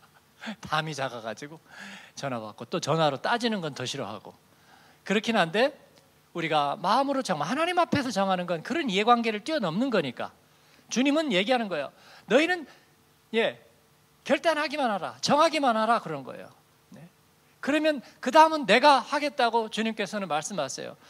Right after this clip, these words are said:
근데 우리는 그렇게 못해요, 마음 안에서. 네. 이해관계 따지고, 체면 따지고, 그 다음에 이것저것 걸리는 거 다 따지다 보니까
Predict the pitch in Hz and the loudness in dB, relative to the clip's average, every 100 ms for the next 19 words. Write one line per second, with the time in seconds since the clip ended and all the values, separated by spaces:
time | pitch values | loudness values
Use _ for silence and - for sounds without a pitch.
0 | - - 311 247 320 294 240 311 262 156 | -18 -4 0 2 0 0 -2 0 0 -2
1 | 240 233 147 151 135 123 120 - 120 _ | 2 2 4 0 0 -6 -8 -12 -18 _
2 | _ _ 143 135 - - 233 185 202 185 | _ _ -20 -20 -20 -10 2 4 6 4
3 | 196 196 175 180 180 262 285 277 240 226 | 2 0 -2 -4 -6 -2 0 2 2 0
4 | 214 202 214 202 240 254 247 220 285 285 | -2 -6 -6 -6 -2 0 0 0 0 0
5 | 262 254 190 220 233 226 220 - 190 262 | 0 0 0 -2 -2 -4 -6 -12 -4 -4
6 | 277 269 247 220 190 240 214 151 | -2 -2 0 -4 -2 2 2 2